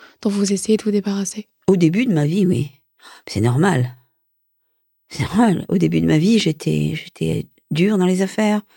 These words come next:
Speaker 2: J'étais ferme avec mes enfants. Mais toujours avec cet amour inconditionnel et avec ce don du pardon. Ça, c'est quelque chose qui est, qui, qui est, qui est en moi. Mais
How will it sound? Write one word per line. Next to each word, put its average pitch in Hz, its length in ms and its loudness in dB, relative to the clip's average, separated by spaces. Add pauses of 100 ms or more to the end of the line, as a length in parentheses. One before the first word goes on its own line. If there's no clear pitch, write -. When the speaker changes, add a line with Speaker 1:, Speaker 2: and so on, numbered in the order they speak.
(540)
Speaker 2:
J'étais - 240 -6
ferme 196 320 0
avec 196 300 0
mes 190 140 0
enfants. 202 460 0 (640)
Mais 190 220 2 (100)
toujours 214 600 2 (240)
avec 170 180 2
cet 185 220 -4
amour 180 260 2
inconditionnel 165 720 0
et 165 60 2
avec 175 180 -2
ce - 80 -8
don 175 140 2
du 165 120 2
pardon. 151 380 -4
Ça, - 180 -6
c'est - 280 -6
quelque 165 240 -4
chose 175 240 -4
qui - 140 -8
est, - 60 -8 (1600)
qui, - 180 -10
qui 165 260 0
est, 165 140 2
qui - 140 -6
est 165 40 4
en 156 80 6
moi. 170 440 2
Mais 202 520 2